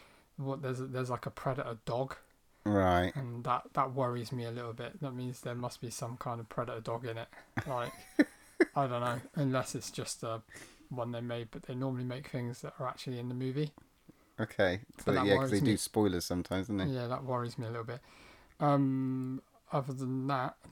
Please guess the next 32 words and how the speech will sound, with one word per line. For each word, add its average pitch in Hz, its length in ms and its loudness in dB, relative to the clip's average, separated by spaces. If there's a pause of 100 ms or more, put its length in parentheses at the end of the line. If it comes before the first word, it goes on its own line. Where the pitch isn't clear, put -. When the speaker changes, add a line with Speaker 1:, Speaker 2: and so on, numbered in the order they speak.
(300)
Speaker 1:
um, 123 360 0
there 127 200 0
is - 380 -4 (120)
rumours 135 440 2
about 127 340 -2
some 131 160 -4
four 135 260 0
K 139 440 0 (160)
being 127 260 -2
released 123 380 -6
of 117 100 -8
horror 147 220 4
movies, 117 360 -6
'cause 131 200 -6
we 131 80 -2
haven't 143 200 -2
really 139 140 0
had 135 160 0
any 123 140 -4
four 113 220 -6
K 120 180 -4
Ultra 117 300 -6
H 127 180 -8
D 139 100 -2
in 123 120 -4
ho-, 139 260 -4
horror 131 320 0
yet, 117 280 -8
released 151 340 -6
that 131 140 -6
many. 123 280 -8 (200)
Speaker 2:
Okay. 120 380 0